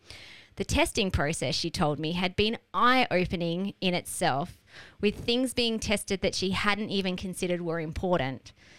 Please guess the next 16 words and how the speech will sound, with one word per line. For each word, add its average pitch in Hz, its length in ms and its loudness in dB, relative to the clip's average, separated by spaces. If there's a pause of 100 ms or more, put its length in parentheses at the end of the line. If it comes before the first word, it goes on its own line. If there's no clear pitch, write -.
(200)
The 208 100 2
lights 196 240 6
were 220 80 -2
starting 190 320 4
to 202 80 -2
go 180 240 4
on. 160 380 0
Could - 160 -2
she 277 200 -2
really 240 240 0
discover 180 440 -2
what 180 200 0
was 180 140 -4 (160)
actually 180 460 -2
going 165 400 2
on? 247 340 -2